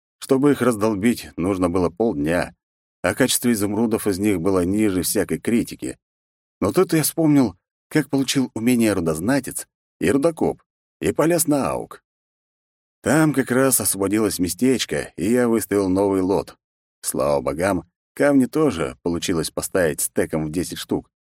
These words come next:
отдав все найденные и ещё освободив часть сумки. Лот выставил не просто так, а, заплатив золотой за услугу, дал подробное описание.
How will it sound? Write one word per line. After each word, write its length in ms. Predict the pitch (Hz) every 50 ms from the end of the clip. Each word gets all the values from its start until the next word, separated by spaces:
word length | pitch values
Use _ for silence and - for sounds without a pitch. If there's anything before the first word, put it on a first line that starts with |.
| _ _ -
отдав 480 | - - 233 240 277 - 226 - - _
все 180 | - - 107 85
найденные 640 | 85 101 117 113 101 101 101 95 95 92 85 80 - _ _ _ _ _ _
и 80 | - 135
ещё 300 | 135 120 - 135 135 123
освободив 440 | - - 101 87 95 95 95 92 -
часть 280 | - 101 98 - -
сумки. 500 | - - 135 104 76 65 - 67 62 - _ _ _ _ _ _ _ _ _ _ _ _ _ _ _ _
Лот 380 | - 71 90 123 143 143 139 -
выставил 480 | 110 123 123 110 - - 104 107 101 98
не 120 | 95 98
просто 460 | - 113 127 135 131 113 - - 76
так, 360 | - - 90 82 69 65 - _ _ _ _ _ _ _
а, 140 | - 90 113
заплатив 460 | 117 113 113 - 113 110 - 123 117 98
золотой 400 | 85 92 95 92 87 104 101 95
за 120 | 82 87 82
услугу, 640 | 78 - - 101 123 127 123 110 107 104 95 80
дал 340 | 73 76 110 127 135 117 113
подробное 520 | - 104 85 98 101 98 90 92 92 90
описание. 680 | 90 87 98 - - 139 117 85 78 71 65 64 62